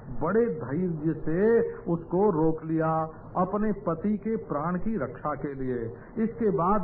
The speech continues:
दशरथ विजयी हुए और तुम्हारे हाथ को देख करके बड़ा आश्चर्य हुआ उनको और बड़ा आनंद हुआ, तुमको हृदय से लगाया।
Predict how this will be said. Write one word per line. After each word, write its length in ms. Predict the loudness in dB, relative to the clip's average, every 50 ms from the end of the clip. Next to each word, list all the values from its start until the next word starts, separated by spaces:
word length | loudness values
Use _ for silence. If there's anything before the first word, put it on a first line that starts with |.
| 2 0
दशरथ 540 | 0 0 0 0 0 0 0 -2 -4 -4 -2
विजयी 400 | -2 0 0 0 2 2 2 4
हुए 340 | 4 6 6 6 6 6
और 400 | 4 2 -2 -2 0 2 2 2
तुम्हारे 500 | 2 2 2 2 2 2 2 2 4 4
हाथ 260 | 4 2 2 0 0 -2
को 260 | -2 -4 -2 -2 -2
देख 360 | -2 -2 -2 -2 -2 -2 -2
करके 340 | -2 -4 -2 -2 0 0 0
बड़ा 320 | 2 2 0 2 2 0 0
आश्चर्य 760 | -2 -2 -2 -2 -2 -4 -6 -6 -4 -4 -2 -2 -2 -2
हुआ 260 | -2 0 0 0 2 2
उनको 680 | 2 0 0 -2 -2 0 2 4 4 2 2 0 -2 -6 -8 -4 0
और 200 | 2 2 2 2
बड़ा 440 | 2 2 2 2 4 4 4 2 2
आनंद 540 | 2 2 2 2 2 2 2 2 0 0
हुआ, 420 | 0 -2 -2 0 2 2 2 2 0
तुमको 500 | 0 -2 -2 -2 -2 -4 -4 -2 -2 -2
हृदय 280 | -2 -2 -2 -2 -2 -2 0
से 100 | 0 0
लगाया। 580 | 0 0 2 2 2 2 4 2 2 0 0